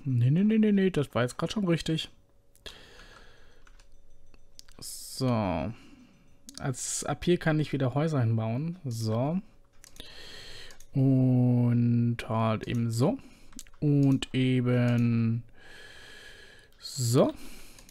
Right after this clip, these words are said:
Diese Häuser werden aber allerdings pausiert. Also die werde ich jetzt nicht fertig bauen. So schnell. Ja.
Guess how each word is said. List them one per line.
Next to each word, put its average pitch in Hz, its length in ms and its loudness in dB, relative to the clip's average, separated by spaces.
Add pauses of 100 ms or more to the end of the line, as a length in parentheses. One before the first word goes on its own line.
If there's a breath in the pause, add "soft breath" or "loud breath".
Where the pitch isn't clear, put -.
(140)
Diese 135 360 2
Häuser 131 340 4
werden 123 260 2
aber 117 260 -2
allerdings 123 580 -4
pausiert. 127 680 -2 (760)
Also 120 160 -2
die 131 120 2
werde 127 160 2
ich 120 80 -2
jetzt 131 220 -4
nicht 147 240 2
fertig 147 360 -2
bauen. 160 400 -2 (600 loud breath)
So - 140 -6
schnell. 143 240 -4 (1800 loud breath)
Ja. - 640 -12